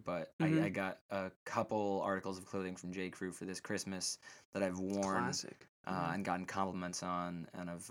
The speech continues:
Speaker 1: uh, incorporated seamlessly into my wardrobe, which is something I really appreciate. So I definitely,
Speaker 2: Mm-hmm.
Speaker 1: I, I, uh, I ride for J. Crew.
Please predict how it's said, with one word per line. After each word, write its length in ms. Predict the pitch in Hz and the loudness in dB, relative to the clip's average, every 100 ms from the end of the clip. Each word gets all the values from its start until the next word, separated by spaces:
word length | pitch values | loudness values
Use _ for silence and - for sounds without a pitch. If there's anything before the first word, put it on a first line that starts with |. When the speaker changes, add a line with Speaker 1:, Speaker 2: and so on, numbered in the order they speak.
| - | -10
Speaker 1:
uh, 60 | 95 - | -12 -8
incorporated 540 | 101 - 104 101 98 | -6 0 0 2 -2
seamlessly 680 | - 104 98 92 98 92 90 | -2 -2 -2 0 0 0 0
into 200 | 87 92 | -2 -2
my 100 | 92 | -2
wardrobe, 720 | 90 92 95 92 92 92 90 87 - | -2 0 0 -2 -2 -2 -2 -4 -6
which 200 | 95 87 | -8 -6
is 120 | 92 | -4
something 300 | - 95 92 | -4 -4 -2
I 40 | 90 | -2
really 260 | 87 85 | -2 -6
appreciate. 580 | 87 - 90 - 90 90 | -6 -6 -6 -4 -6 -6
So 80 | - | 0
I 200 | 98 101 | 2 4
definitely, 720 | 90 - 90 117 107 101 92 _ _ _ - | 2 0 0 0 -2 -2 -4 _ _ _ -6
Speaker 2:
Mm-hmm. 160 | 143 139 | -2 0
Speaker 1:
I, 220 | 90 90 | 0 0
I, 220 | 92 90 87 | 0 0 0
uh, 220 | 87 90 | 0 0
I 60 | 95 | 0
ride 260 | 92 92 95 | 0 0 0
for 120 | 95 | -2
J. 280 | 92 92 92 | -2 -2 -4
Crew. 580 | - 104 104 104 104 | -2 0 2 2 0